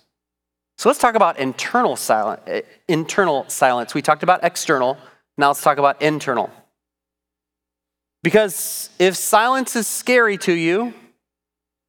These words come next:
there's probably some soul work that we all need to be doing.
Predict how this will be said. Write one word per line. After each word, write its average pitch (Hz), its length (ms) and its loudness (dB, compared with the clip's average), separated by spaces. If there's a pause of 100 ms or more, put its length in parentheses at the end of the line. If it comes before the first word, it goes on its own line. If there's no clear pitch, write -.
(160)
there's 165 220 0
probably 196 540 2
some 190 440 -2
soul 202 380 0
work 147 360 0
that 147 160 4
we 143 100 -2
all 147 200 4
need 147 160 -4
to 143 60 -6
be 151 120 -4
doing. 131 400 -6